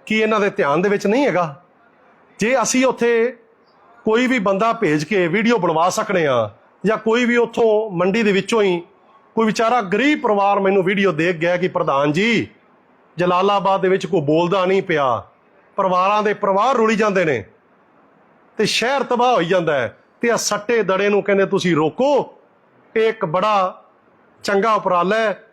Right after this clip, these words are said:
ਤੇ ਮੈਂ ਅੱਜ ਤੁਹਾਡੇ ਪ੍ਰੈਸ ਦੇ ਜ਼ਰੀਏ ਪੁਲਿਸ ਪ੍ਰਸ਼ਾਸਨ ਨੂੰ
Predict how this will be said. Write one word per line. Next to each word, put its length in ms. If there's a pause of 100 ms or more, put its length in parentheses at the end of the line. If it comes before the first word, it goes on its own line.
(540)
ਤੇ 80
ਮੈਂ 400
ਅੱਜ 180
ਤੁਹਾਡੇ 420
ਪ੍ਰੈਸ 320
ਦੇ 180
ਜ਼ਰੀਏ 480 (920)
ਪੁਲਿਸ 240
ਪ੍ਰਸ਼ਾਸਨ 600
ਨੂੰ 260